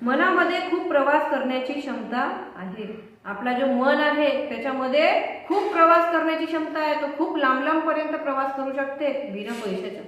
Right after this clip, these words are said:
बरोबर आहे? आपल्याला इथून बर्डीला जायचं म्हटलं, नाही का, नागपूरवरून मुंबईला जायचं म्हटलं तर प्रवास भाडा लागते, पैसे लागतात, परंतु मनाला प्रवास करायचे पैसे लागत नाही. तुम्ही इथे बसल्या बसल्या विचार करा ना, तुम्ही मुंबईला,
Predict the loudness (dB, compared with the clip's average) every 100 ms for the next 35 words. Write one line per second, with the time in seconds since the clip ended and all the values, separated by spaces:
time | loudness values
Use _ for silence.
0 | -18 -14 -6 -4 -2 -4 -8 -12 -10 -8
1 | -4 -2 0 0 0 -2 -2 -2 0 -2
2 | -2 -4 -4 -4 -4 -4 -6 -6 -6 -10
3 | -16 -20 -14 -10 -8 -8 -10 -16 -16 -8
4 | -6 -6 -4 -2 0 0 0 0 0 -2
5 | -2 -2 -4 -4 -4 -4 -4 -2 0 -2
6 | -2 -2 -2 -4 -6 -8 -8 -6 -6 -6
7 | -6 -10 -12 -18 _ -8 -6 -4 -4 -2
8 | -2 0 0 -2 -4 -4 -4 -6 -6 -6
9 | -6 -4 -4 -4 0 2 2 0 -6 -8
10 | -6 -2 -2 -4 -6 -8 -14 -14 -8 -6
11 | -6 -6 -8 -8 -6 -6 -6 -6 -6 -4
12 | -4 -4 -4 -4 -2 -4 -4 -4 -4 -2
13 | -2 2 2 0